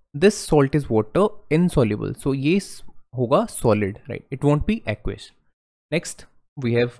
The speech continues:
iron plus copper sulfate, we are getting copper plus iron sulfate। This is an example of displacement reaction। आयरन डिस्प्लेस कर रहा है किसको? कॉपर को। क्यों? क्योंकि iron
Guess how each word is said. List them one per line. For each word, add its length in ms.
iron 300
plus 260
copper 200
sulfate, 440
we 140
are 100
getting 260
copper 340
plus 300
iron 300
sulfate। 380
This 180
is 100
an 100
example 480
of 60
displacement 520
reaction। 360
आयरन 260
डिस्प्लेस 340
कर 160
रहा 120
है 60
किसको? 300
कॉपर 380
को। 160
क्यों? 300
क्योंकि 300
iron 360